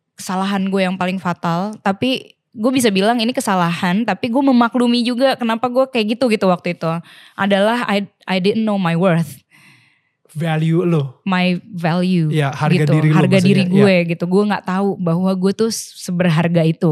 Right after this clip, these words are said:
Speaker 1: gitu.
Speaker 2: Hmm.
Speaker 1: Tapi gue juga memahami, bukan memaklumi ya, memahami kenapa. Karena banyak kejadian di masa kecil yang gue merasa, eh, apa, kayaknya itu ngelit ke hari itu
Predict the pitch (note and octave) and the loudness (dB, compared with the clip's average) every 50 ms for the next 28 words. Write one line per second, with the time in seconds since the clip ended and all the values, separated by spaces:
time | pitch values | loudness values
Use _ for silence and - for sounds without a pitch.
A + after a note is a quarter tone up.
0 | D#3 D3+ D#3 - - D#3+ D#3 D#3 F3 E3+ E3 E3 D#3+ D#3 D3+ D3 D3+ C#3 C#3 - | 0 0 -4 -6 -8 -10 -8 -4 0 2 2 2 2 2 0 0 -4 -6 -10 -18
1 | _ _ _ _ _ _ _ - G3 A3 C4+ A#3+ C4+ D4 C4 G#3 G#3 G3+ F#3+ G3 | _ _ _ _ _ _ _ -8 -6 -4 -4 -2 -2 -2 -2 -2 -4 -2 0 0
2 | F#3+ F#3 F3+ - - - _ _ _ _ _ _ _ _ _ _ - G#3+ G#3+ A#3 | 2 2 0 -2 -6 -10 _ _ _ _ _ _ _ _ _ _ 0 2 4 4
3 | A3+ A3+ A3 A3 A#3+ A#3+ B3 B3+ A3+ F#3 E3+ F3 E3+ E3+ F3 E3+ E3+ - G#3 G#3+ | 4 2 2 0 0 0 2 2 0 0 0 0 0 2 0 0 0 0 0 0
4 | G#3+ F#3 E3 E3 F3+ F3+ F3+ F#3 F#3 F#3+ G3 G#3 G3 F#3+ G3+ G#3+ A3+ - - F#3+ | 0 0 0 0 0 2 2 2 2 0 0 0 0 2 2 0 -2 -2 -4 -4
5 | F#3 F#3 G3 - F3+ E3 D#3+ D#3+ E3 - - - - _ _ _ _ _ _ _ | -4 -4 -4 -4 -4 -4 -4 -6 -8 -12 -20 -20 -20 _ _ _ _ _ _ _
6 | _ _ _ _ _ - G3 F#3+ F#3+ G#3 A3 A#3+ C4 C#4 C4+ - - _ _ _ | _ _ _ _ _ -6 -4 -4 -2 -2 -2 0 0 -2 -2 -6 -10 _ _ _
7 | _ _ _ _ _ _ _ _ _ _ _ _ _ _ _ - G#3 F#3+ F#3+ G#3 | _ _ _ _ _ _ _ _ _ _ _ _ _ _ _ -4 0 0 2 2
8 | G#3 - G#3 F3+ F3+ F3+ G3+ G3+ G3+ G3 F#3 E3+ F3 F3 - - F#3+ F3+ - A3 | 0 -2 -2 -2 0 2 2 2 2 2 0 0 0 -2 -4 -6 -8 -6 -4 -4
9 | F#3+ F3 E3 E3 - - F3 E3+ F3 F3+ F3+ F3 F#3+ F3+ F#3 F#3+ G3 G3 F3 D#3+ | -2 -2 -2 -4 -4 -4 -4 -4 -2 -4 -6 -6 -4 -2 0 0 0 0 -2 -2
10 | D#3 E3 - G3+ G3 G3 G3 - - _ - - E3+ E3 E3 E3 E3 E3 E3 - | -2 -2 -4 -4 -6 -6 -8 -10 -14 _ -12 -8 -8 -6 -6 -6 -6 -8 -8 -8
11 | - D#3+ - - F#3+ G#3 G#3+ G#3 _ _ _ _ _ _ _ _ - - E3+ E3+ | -10 -12 -10 -8 -8 -8 -10 -12 _ _ _ _ _ _ _ _ -8 -6 -4 -4
12 | E3 E3+ F#3 F#3+ F#3+ G3 - G#3+ G#3+ G3+ - - - F#3+ G3 G3 G3+ G#3+ A3+ G#3+ | -2 -4 -4 -6 -6 -6 -6 -6 -6 -6 -8 -8 -2 0 2 2 4 2 2 -2
13 | - - - F3 E3 D#3+ E3 D#3+ D#3+ D#3 E3 E3+ - E3+ | -2 -2 -2 -2 0 0 -2 -4 -4 -4 -4 -2 -2 -2